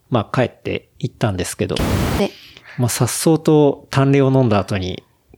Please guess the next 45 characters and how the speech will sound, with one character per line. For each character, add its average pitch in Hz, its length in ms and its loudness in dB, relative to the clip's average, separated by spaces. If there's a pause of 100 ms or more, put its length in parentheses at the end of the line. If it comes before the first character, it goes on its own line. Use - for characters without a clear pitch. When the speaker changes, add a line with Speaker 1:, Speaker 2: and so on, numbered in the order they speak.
(500)
Speaker 1:
で、 98 380 -4
帰 117 100 2
っ 104 80 0
て - 140 -6
く - 100 -10
っ - 40 -14
て - 160 -6
い - 60 -6
う 107 40 -12
ね。 - 80 -2 (680)
Speaker 2:
当 262 60 -18
た 240 100 0
り 240 120 4
前 214 360 2
だ。 247 180 -2 (1040)
Speaker 1:
<laughs> - 1400 -4
マ 135 280 2
ジ 131 120 2
か 131 100 0
よ 113 140 0
と 117 100 -4
思 110 100 -2
っ - 40 -8
た 127 100 -6
け 117 100 -4
ど。 123 120 -10 (400)
う 120 60 -4
ん。 98 240 -6 (1800)
一 - 240 0
人 165 120 2
な 117 80 2
ん - 20 -2
か 98 80 -4
荷 117 220 2
台 165 180 2
に 175 80 4
乗 170 80 4
っ 151 60 -4
て 156 100 2
た 127 120 0
か 107 80 -2
ら 95 100 0
ね。 - 300 -10 (360)
う 127 60 4
ん。 101 240 2